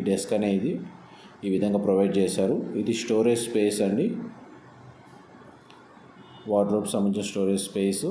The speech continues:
మన అడిషనల్గా మన డ్రెస్సింగ్ యూనిట్ ఏరియా కూడా మనకు సపరేట్గా ప్రొవైడ్ చేశారండి డెడికేటెడ్‌గా.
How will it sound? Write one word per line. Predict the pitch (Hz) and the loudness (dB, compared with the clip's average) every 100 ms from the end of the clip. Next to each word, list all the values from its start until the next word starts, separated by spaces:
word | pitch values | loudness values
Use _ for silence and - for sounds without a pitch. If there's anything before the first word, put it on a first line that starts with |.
| 240 | -2
మన | 139 | 2
అడిషనల్గా | 104 104 113 131 131 | 2 2 0 0 0
మన | 131 | 2
డ్రెస్సింగ్ | 107 104 - 120 | 2 2 2 0
యూనిట్ | 120 117 117 117 113 113 107 - 110 | 2 4 2 2 2 2 0 -2 -2
ఏరియా | 107 107 107 | 0 2 2
కూడా | 107 | 2
మనకు | 160 127 - | 2 0 0
సపరేట్గా | 104 92 117 117 | -2 2 2 2
ప్రొవైడ్ | 107 104 101 98 | 2 2 2 2
చేశారండి | 95 101 98 110 | 0 0 0 0
డెడికేటెడ్‌గా. | 135 104 95 95 87 90 101 | 0 0 0 0 0 0 0